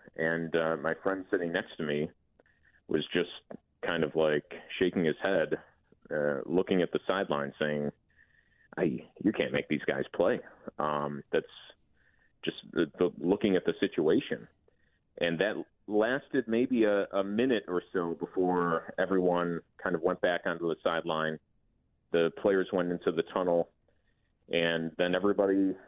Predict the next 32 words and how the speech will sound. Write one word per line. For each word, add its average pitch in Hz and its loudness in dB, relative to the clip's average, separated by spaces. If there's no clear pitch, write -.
i-, 98 2
in 101 4
the 95 2
stadium 101 4
was 85 2
kind 92 0
of 87 2
waiting 90 2
to 87 0
see 95 2
exactly 90 0
what 95 2
would 92 2
happen. 135 0
And 90 0
at 85 2
that 95 0
point, 101 -2
like 85 -2
I 85 2
said, 95 2
learning 90 0
a 85 2
little 98 4
bit 95 0
more 92 2
about 85 0
what 98 0
had 110 -2
happened 78 -6
on 90 -2
the - -8